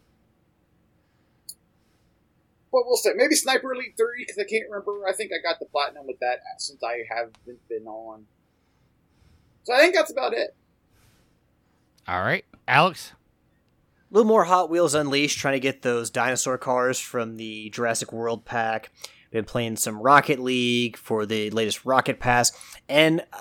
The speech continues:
Speaker 3: I will say, and this, this is kind of a, a tie back to my initial comments. So Ashley and I, you know, we, we, we're all caught up on the Umbrella Academy. We finished up the last two episodes of season four of Stranger Things last night.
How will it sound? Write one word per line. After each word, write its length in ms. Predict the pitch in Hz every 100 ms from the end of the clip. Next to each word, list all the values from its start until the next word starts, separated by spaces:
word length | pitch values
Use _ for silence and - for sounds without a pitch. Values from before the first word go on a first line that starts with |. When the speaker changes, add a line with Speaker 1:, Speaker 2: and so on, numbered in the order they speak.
| - -
Speaker 3:
I 60 |
will 200 | 165 214
say, 320 | 180 160 131 117
and 100 | 131
this, 200 | 165 -
this 200 | 147 139
is 80 |
kind 180 | - 135
of 120 | 117
a, 480 | 110 107 104 104 107 _ 139 -
a 120 | 131
tie 240 | 123 127 120
back 280 | 113 107 -
to 140 | 120
my 300 | 104 104 101
initial 380 | 101 110 107 110
comments. 500 | - 101 101 101 - - - - - _
So 420 | - 131 120 117 - - - -
Ashley 360 | 208 - 160
and 80 | 131
I, 420 | 117 107 104 104 - _ -
you 100 | 107
know, 80 |
we, 180 | 101 113
we, 320 | 110 117 113 113
we're 200 | 131 127
all 80 | 127
caught 180 | 147
up 100 | 131
on 100 | 120
the 80 | 110
Umbrella 320 | 104 135 156
Academy. 480 | 139 131 123 120 117
We 160 | 110 104
finished 480 | - 120 110 - 113
up 160 | 107
the 80 | 110
last 260 | 107 107 -
two 120 | 110
episodes 440 | 107 113 107 101
of 220 | 104 98
season 380 | - - 107 104
four 320 | - 107 101
of 100 | 98
Stranger 280 | - 113 110
Things 260 | 107 107 104
last 180 | 101 -
night. 220 | 104